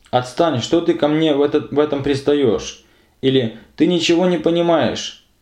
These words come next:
ты меня достала». Данный ответ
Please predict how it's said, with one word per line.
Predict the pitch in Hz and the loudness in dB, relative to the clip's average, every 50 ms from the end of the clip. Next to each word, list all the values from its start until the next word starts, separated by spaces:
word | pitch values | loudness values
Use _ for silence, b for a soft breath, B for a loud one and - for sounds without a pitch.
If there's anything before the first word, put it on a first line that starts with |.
| _ | _
ты | - 151 | 0 0
меня | 160 165 165 165 160 | 2 2 2 2 2
достала». | 151 170 160 - - - 160 143 120 113 101 78 - - - _ _ _ _ _ _ _ _ _ _ _ _ _ _ | 2 0 -2 -2 -2 0 2 2 2 2 0 -2 -6 -12 -18 _ _ _ _ _ _ _ _ _ _ _ _ _ _
Данный | - 113 143 160 175 175 165 143 | -4 0 0 0 2 0 0 0
ответ | - 131 123 139 160 185 190 - | 0 -2 -2 0 0 0 0 0